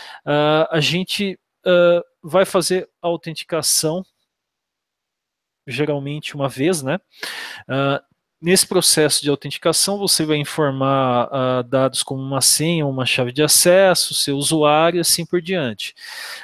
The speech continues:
Vai ser devolvido um token pra você com data de validade e esse token vai ser utilizado na chamada recursos protegidos,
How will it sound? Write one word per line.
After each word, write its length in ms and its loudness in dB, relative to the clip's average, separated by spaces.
Vai 320 2
ser 240 4
devolvido 920 2
um 140 -6
token 480 2
pra 180 -2
você 640 -2
com 200 -4
data 460 2
de 100 -10
validade 800 -2
e 120 -2
esse 360 2
token 460 4
vai 160 0
ser 160 -2
utilizado 920 -2
na 300 -6
chamada 560 0
recursos 560 0
protegidos, 1120 -2